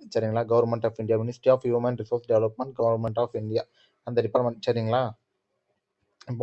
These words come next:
வாங்க அப்ளிகேஷன் ஃபார்ம் எப்படி ஃபில் அப் பண்ணுறதுன்னு பார்த்துடலாம். first of all இப்போ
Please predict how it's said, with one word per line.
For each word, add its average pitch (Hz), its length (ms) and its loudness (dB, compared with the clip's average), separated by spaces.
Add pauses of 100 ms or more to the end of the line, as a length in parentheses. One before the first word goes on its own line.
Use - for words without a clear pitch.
வாங்க 139 220 4
அப்ளிகேஷன் 131 400 -2
ஃபார்ம் 120 220 4
எப்படி 110 180 -2
ஃபில் 117 160 4
அப் 117 100 -6
பண்ணுறதுன்னு 110 400 -2
பார்த்துடலாம். - 420 -4 (2250)
first 127 180 -6
of 135 100 2
all 147 120 6
இப்போ 123 160 2